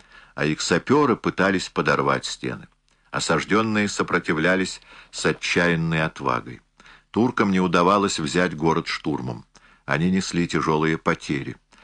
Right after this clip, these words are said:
Из регулярных войск шесть тысяч убитыми, не считая вспомогательные войска. Татары, за исключением личной гвардии хана,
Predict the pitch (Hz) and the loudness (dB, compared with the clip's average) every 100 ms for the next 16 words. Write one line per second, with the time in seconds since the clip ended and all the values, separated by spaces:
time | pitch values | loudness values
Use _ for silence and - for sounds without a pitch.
0 | - - 73 78 69 82 80 78 78 - | -20 -10 -4 -2 0 2 2 0 -2 0
1 | 90 104 - - - 87 76 - - - | 0 0 -2 -6 -4 0 0 -2 -12 -6
2 | 80 71 71 - - 71 95 107 101 104 | -4 -4 -6 -8 -6 -6 -4 -2 0 -2
3 | 101 - - 78 76 - 80 85 85 82 | -4 -14 -14 -6 -4 -2 -2 2 2 2
4 | 80 _ _ - - 80 73 73 65 71 | -2 _ _ -14 -4 0 2 2 -2 -4
5 | 67 65 65 62 - 55 55 _ - - | -4 -2 -2 -4 -8 -10 -10 _ -20 -20
6 | - - - 73 - 127 135 139 120 _ | -20 -20 -2 -2 4 4 4 2 -4 _
7 | _ - 104 107 - 101 - 104 101 98 | _ -2 0 0 0 -2 2 2 4 2
8 | 95 98 - 90 80 87 87 80 85 - | 2 0 0 0 2 2 2 0 -2 0
9 | 78 76 71 | 0 0 -4